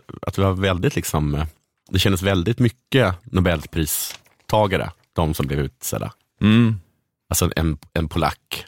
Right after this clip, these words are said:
Speaker 1: och en österrikare.
Speaker 2: Det här var inte året för att ge det till, eh, till, eh, Bob Dylan, så att säga.
Speaker 1: Nej.
Speaker 2: Nu får det vara
Speaker 1: Nu,
Speaker 2: två
Speaker 1: nu är det
Speaker 2: rejäla
Speaker 1: roliga slut.
Speaker 2: centraleuropeiska
Speaker 1: Ja.
Speaker 2: författare. Eh, tjugohundraarton års pris,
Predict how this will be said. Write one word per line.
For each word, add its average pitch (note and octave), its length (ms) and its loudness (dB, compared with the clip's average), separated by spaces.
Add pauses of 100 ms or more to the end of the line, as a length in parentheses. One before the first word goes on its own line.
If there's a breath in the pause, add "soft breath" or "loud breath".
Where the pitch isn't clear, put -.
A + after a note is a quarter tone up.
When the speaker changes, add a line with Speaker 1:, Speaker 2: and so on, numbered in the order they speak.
Speaker 1:
och - 100 -2
en D2+ 60 2
österrikare. - 600 -4 (500 soft breath)
Speaker 2:
Det G#2 80 4
här G2+ 80 6
var G#2 80 4
inte G2+ 200 4
året G#2 480 4
för - 200 0
att F2 100 4
ge F2 200 4
det F2 180 2
till, F2 400 0
eh, F2 320 4 (540 loud breath)
till, E2+ 260 0
eh, E2+ 180 4
Bob E2+ 240 0
Dylan, E2+ 400 2
så - 100 -6
att - 80 -6
säga. - 240 0
Speaker 1:
Nej. G#2+ 280 4
Speaker 2:
Nu G2 100 4
får F2 180 -2
det F2 60 2
vara E2+ 340 2 (180)
Speaker 1:
Nu, G#2 220 4
Speaker 2:
två F2+ 100 6
Speaker 1:
nu A2 60 6
är G#2 40 6
det F#2 60 6
Speaker 2:
rejäla F#2 160 6
Speaker 1:
roliga F#2+ 160 4
slut. G2+ 140 2
Speaker 2:
centraleuropeiska F#2+ 1300 2
Speaker 1:
Ja. F#2 180 6 (760 loud breath)
Speaker 2:
författare. F2 600 0 (880 soft breath)
Eh, G#2 160 6
tjugohundraarton A2 680 6
års F2+ 200 2
pris, F#2 340 0